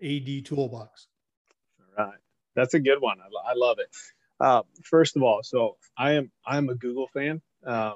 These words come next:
Speaker 2: I am a Google Drive, Google everything guy. And, and I think from an A D perspective, especially for new ones, it's all about organization. Um, so I built a lot of programs and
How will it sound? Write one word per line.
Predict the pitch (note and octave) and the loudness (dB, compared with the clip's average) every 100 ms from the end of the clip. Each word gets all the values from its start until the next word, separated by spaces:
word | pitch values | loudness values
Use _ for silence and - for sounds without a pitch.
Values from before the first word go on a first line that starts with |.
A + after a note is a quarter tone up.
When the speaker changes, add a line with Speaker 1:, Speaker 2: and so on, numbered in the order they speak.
| - | -8
Speaker 2:
I | B2 | -6
am | C3 | -4
a | G#2+ | -4
Google | G2 A#2+ A#2 | -2 -2 -4
Drive, | G#2+ A#2 A#2 A2 A2+ - - | -2 0 2 2 0 -2 -4
Google | A#2 A#2 A2 G#2 _ - - _ - | -2 -2 -4 -4 _ -20 -20 _ -4
everything | B2 A#2+ A2 G2+ | 0 0 -2 -6
guy. | F#2+ F#2+ - A#2 | -6 -8 -10 -8
And, | A#2 G2+ A2+ | -6 -6 -10
and | |
I | A2+ | -12
think | A#2 A#2+ A#2 - _ _ | -4 -4 -4 -8 _ _
from | - A#2 B2+ | -2 0 2
an | C3+ C3 B2 | 0 -4 -6
A | B2 B2+ | -2 -2
D | A#2+ B2 | 0 0
perspective, | B2 C3 - A2+ G#2+ G2+ | 0 -4 -2 -2 -2 -6
especially | G#2+ - B2 - C#3 | -10 0 0 0 -2
for | C#3+ | -2
new | C3+ C3 | -2 -6
ones, | C3+ F#3 F#3+ - - | -4 -4 -4 -8 -12
it's | A2+ | -4
all | A2+ A2 | 0 0
about | A2+ A#2 | -2 -4
organization. | A2+ A2+ A#2 A2+ G2 - - _ _ - _ _ | -8 -20 -16 -8 -8 -8 -16 _ _ -20 _ _
Um, | A2 G#2+ G#2 F#2+ _ _ _ - - | 0 0 0 -4 _ _ _ -20 -14
so | - B2 A2 G#2 - _ _ - | 0 4 4 0 -14 _ _ 0
I | A2+ | 0
built | C#3 A#2 B2+ B2+ - _ _ _ - | 2 2 4 4 2 _ _ _ -8
a | |
lot | A#2 A2+ A2+ | 0 0 0
of | |
programs | F#2+ B2 A2+ G#2+ | -2 -6 -6 -12
and | A2 | -18